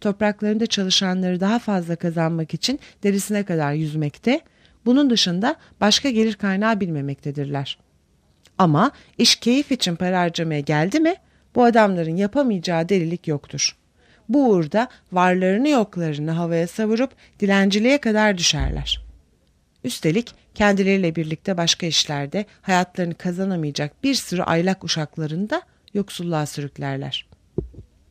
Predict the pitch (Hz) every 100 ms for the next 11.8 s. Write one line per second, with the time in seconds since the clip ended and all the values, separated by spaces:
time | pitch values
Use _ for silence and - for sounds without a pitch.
0 | _ _ _ - - _ _ _ _ _
1 | _ _ - - 285 285 311 262 262 -
2 | 254 247 247 320 320 254 214 190 - 196
3 | 180 175 160 160 156 156 - 165 240 -
4 | 277 302 _ _ 269 - 202 170 165 151
5 | 147 147 143 139 143 139 - _ _ _
6 | _ _ _ - 285 247 - 208 - -
7 | - 214 - 208 196 190 175 202 240 -
8 | - - 226 247 226 - 170 156 165 156
9 | 151 156 147 143 139 - 143 - - -
10 | 185 175 175 - 277 262 262 247 269 294
11 | 220 165 165 160 175 151 135 -